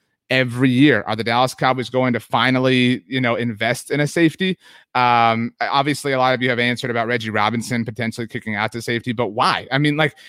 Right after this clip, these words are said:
and they already burned a year of Reggie Robinson's career with them, kind of,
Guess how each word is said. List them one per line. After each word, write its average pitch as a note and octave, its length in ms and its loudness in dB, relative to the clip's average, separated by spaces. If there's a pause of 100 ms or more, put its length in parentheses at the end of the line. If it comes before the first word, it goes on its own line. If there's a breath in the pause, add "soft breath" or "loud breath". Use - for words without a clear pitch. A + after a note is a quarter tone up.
(120 loud breath)
and D3 120 0
they D#3 120 6
already G3 420 4 (140)
burned D3+ 480 2
a - 20 0
year B2 340 0
of A2+ 120 -4
Reggie A#2 220 -2
Robinson's A#2 520 -2
career A2+ 300 -2
with C3+ 180 0
them, A2 260 -2
kind A#2 220 -4
of, G#2 80 -8